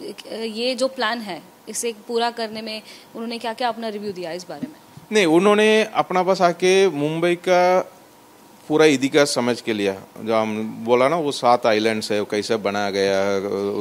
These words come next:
Speaker 2: reclamation area कहाँ पर है, अ, कहाँ-कहाँ पानी भरता है, कितना catchments है, because वो अलग-अलग, उधर दो सौ के ऊपर ज़्यादा catchment area, अलग-अलग location है, वो समझ के लिया। फिर वो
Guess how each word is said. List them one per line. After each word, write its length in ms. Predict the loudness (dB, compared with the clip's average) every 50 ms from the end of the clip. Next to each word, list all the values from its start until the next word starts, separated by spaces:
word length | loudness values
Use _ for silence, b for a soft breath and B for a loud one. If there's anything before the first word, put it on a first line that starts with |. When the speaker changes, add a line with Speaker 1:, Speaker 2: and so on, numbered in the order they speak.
| -2 -2 0
Speaker 2:
reclamation 640 | 2 2 2 4 2 2 2 0 -2 -4 -4 -4 -2
area 280 | -2 0 2 0 0
कहाँ 280 | 0 0 -2 -2 -2 -4
पर 180 | -4 -4 -2 -2
है, 140 | -2 -2
अ, 60 | -4 -6 B B B B B B B B -6
कहाँ-कहाँ 840 | -4 -4 -2 2 4 4 4 4 2 2 2 0 0 0 -2 -4 -2
पानी 240 | -2 -4 -2 -2 -4
भरता 360 | -2 -2 -2 -2 -2 -2 0
है, 560 | 0 0 0 -2 -2 -4 -6 -6 -10 -18 -20 -20 -20 -14 -10
कितना 260 | -10 -6 -2 0 -2
catchments 640 | 0 2 2 2 2 2 -2 -6 -4 -4 -4 -4 -6
है, 80 | -6
because 260 | -4 -2 -2 -2 0 0
वो 80 | 2
अलग-अलग, 380 | 2 4 4 2 2 2 0 0
उधर 560 | 0 -2 -4 -4 -4 -6 -6 -4 -2 -2 -2
दो 200 | -2 -2 -2 -2
सौ 160 | -2 -2 -4 -4
के 120 | -2 -2
ऊपर 280 | -4 -2 -4 -4 -4 -2
ज़्यादा 240 | 0 0 0 0
catchment 440 | -2 0 -2 -2 -2 -2 -6 -4 -4
area, 240 | -2 -2 -2 -2 0
अलग-अलग 380 | 0 2 2 2 0 -2 -2 -4
location 440 | -6 -4 -4 -6 -8 -8 -10 -12
है, 120 | -12 -16 -18 -20 B B B B B B B B -8 -4
वो 100 | -4 -4
समझ 300 | -2 -2 -4 -4 -4 -4
के 140 | -4 -6 -4
लिया। 300 | -4 -2 -4 -4 -4 -6
फिर 200 | -6 -8 -6 -4
वो 420 | -4 -2 0 0 0 0 -2 -4